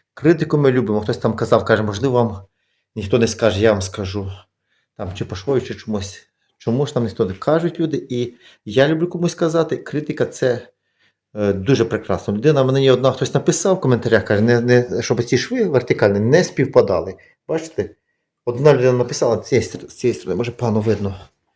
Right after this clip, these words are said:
Одна людина мені написала, бачимо, цей шов іде, іде, іде, іде, іде. На цьому шов, бачимо, зміщений, він десь аж тут. Не співпадають. А ми раніше робили в рядочок ці шви.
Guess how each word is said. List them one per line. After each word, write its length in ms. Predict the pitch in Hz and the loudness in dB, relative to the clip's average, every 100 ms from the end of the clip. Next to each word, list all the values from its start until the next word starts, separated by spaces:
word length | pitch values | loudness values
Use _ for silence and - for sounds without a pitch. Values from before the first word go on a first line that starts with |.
| _ - - _ | _ -20 -20 _
Одна 300 | 127 131 143 | -4 0 4
людина 300 | 131 131 127 | 4 4 4
мені 120 | 127 127 | 4 2
написала, 500 | 135 160 226 165 95 | 0 -2 0 0 2
бачимо, 320 | 131 127 110 | 0 0 0
цей 180 | - 123 | 2 2
шов 260 | - 147 | 2 0
іде, 160 | 127 143 | 4 4
іде, 140 | 139 | 4
іде, 180 | 131 143 | 2 2
іде, 200 | 139 190 | 2 0
іде. 300 | 220 233 247 - _ - | 0 -2 -2 -10 _ -8
На 80 | 127 | 0
цьому 260 | 131 202 | 4 4
шов, 320 | 175 185 175 - | 4 2 2 4
бачимо, 280 | 147 123 | 4 4
зміщений, 480 | 123 139 180 - 113 | 2 4 4 4 2
він 80 | 120 | 2
десь 240 | 135 - - _ - _ _ _ _ | 2 0 -12 _ -20 _ _ _ _
аж 220 | 160 165 - | -2 0 -2
тут. 380 | - 120 - - _ _ _ _ _ _ | -2 -2 -4 -16 _ _ _ _ _ _
Не 100 | 135 | -2
співпадають. 600 | 147 - 135 139 117 95 107 | 0 0 0 2 4 2 4
А 60 | |
ми 120 | 123 | 4
раніше 260 | 170 165 165 | 4 4 2
робили 240 | 139 143 | 4 4
в 80 | 131 | 4
рядочок 440 | 127 135 123 - - | 4 4 2 -2 -10
ці 140 | 127 | -10
шви. 140 | 127 | -10